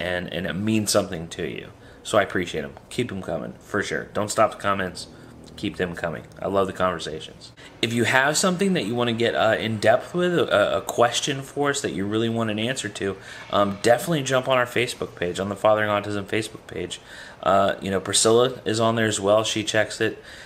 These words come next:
and, uh, you know, we'll get back to you with, with an answer on that question, uh, asap. We really will. So definitely check it out. The, all of our social media links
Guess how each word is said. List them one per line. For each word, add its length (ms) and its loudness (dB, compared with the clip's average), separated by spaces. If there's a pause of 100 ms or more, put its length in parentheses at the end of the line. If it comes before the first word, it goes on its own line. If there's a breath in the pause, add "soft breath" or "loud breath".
(140 loud breath)
and, 320 0
uh, 260 6
you 100 -4
know, 100 2
we'll 200 2
get 180 0
back 260 2
to 120 -2
you 260 -2
with, 260 -4
with 200 -2
an 60 -4
answer 340 0
on 80 2
that 180 0
question, 560 0 (320 loud breath)
uh, 120 -4
asap. 560 0 (120)
We 100 -4
really 280 0
will. 260 0
So 120 -6
definitely 340 2
check 220 -2
it 60 2
out. 180 2
The, 100 0 (200)
all 340 2
of 80 -2
our 80 2
social 380 -2
media 280 -2
links 460 -4